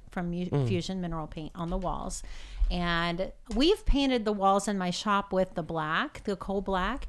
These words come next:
Speaker 2: Yeah.
Speaker 1: I had, um,
Speaker 2: I used
Speaker 1: a,
Speaker 2: ash.
Speaker 1: I used the,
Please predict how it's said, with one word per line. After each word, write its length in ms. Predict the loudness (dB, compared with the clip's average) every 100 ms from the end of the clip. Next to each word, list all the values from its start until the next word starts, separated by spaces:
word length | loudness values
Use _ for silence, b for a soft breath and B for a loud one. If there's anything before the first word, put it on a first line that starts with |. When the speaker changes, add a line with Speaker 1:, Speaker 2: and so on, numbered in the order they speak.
| b
Speaker 2:
Yeah. 220 | 2 2 2
Speaker 1:
I 100 | -2
had, 500 | 0 2 2 0 -2
um, 360 | 0 2 2 6
Speaker 2:
I 60 | 10
used 220 | 10 10
Speaker 1:
a, 60 |
Speaker 2:
ash. 380 | 10 10 6 0
Speaker 1:
I 120 | 2 4
used 680 | 4 2 4 2 0 -6 -10 -14 -16 -12
the, 460 | -6 2 4 4